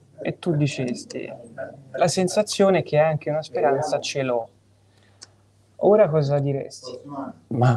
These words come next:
Speaker 2: la stessa cosa. No. No, io porto molto ri-, rispetto a tutti, perché dopo sembra che dopo vieni qua. Io, mm,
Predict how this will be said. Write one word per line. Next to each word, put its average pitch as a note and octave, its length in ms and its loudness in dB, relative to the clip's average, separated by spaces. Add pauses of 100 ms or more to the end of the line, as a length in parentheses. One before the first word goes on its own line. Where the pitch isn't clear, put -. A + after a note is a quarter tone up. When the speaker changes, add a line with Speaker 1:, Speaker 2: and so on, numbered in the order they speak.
Speaker 2:
la C3 100 10
stessa C3+ 340 6
cosa. F#2 520 6 (380)
No. D2 600 -6 (1040)
No, E2+ 140 -2
io A2 120 6
porto G2+ 260 4
molto F#2+ 320 4
ri-, F2 1000 2 (920)
rispetto F2+ 480 4
a F2 40 6
tutti, G2 320 4
perché F2+ 200 4
dopo G2+ 240 4
sembra F#2 320 2
che F#2+ 100 2
dopo F#2 240 4
vieni F#2 280 4
qua. F#2+ 640 4 (1500)
Io, G#2 500 8 (720)
mm, F#2+ 440 -10